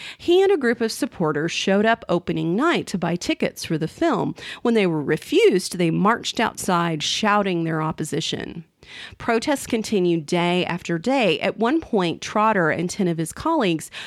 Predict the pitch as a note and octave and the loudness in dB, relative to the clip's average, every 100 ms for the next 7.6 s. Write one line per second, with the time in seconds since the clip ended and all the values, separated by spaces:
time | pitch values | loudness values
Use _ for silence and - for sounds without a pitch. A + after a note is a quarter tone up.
0 | - - F#3+ F3 F3+ - - D#3+ - D#3+ | -8 0 2 2 0 -2 -6 -6 -4 -4
1 | E3 - D#3 D3 D#3 E3+ - E4+ - - | -4 -6 -6 -4 -4 -4 -2 -2 -2 -8
2 | - _ _ _ - - - - C#4 D4+ | -16 _ _ _ -20 -20 -14 -4 2 4
3 | F#4 F4 B3+ G#3+ F#3+ G3+ - A#3 F4 - | 2 0 0 2 0 -2 -4 -2 -2 -2
4 | - F3+ E3+ - F#3 - G4 G4+ A3 F3 | -2 0 0 0 -2 0 2 4 2 0
5 | D3+ - - F3 D#3+ - D#3+ D#3 - G#3+ | -4 -4 -4 -2 -2 -2 0 -2 0 0
6 | G3+ A#3+ D#4 D#4 - G#3 G#3 F3 F3+ D#3 | 0 2 2 2 2 2 2 0 0 -2
7 | D3+ C4 - - - - | -2 -2 -2 -6 -12 -16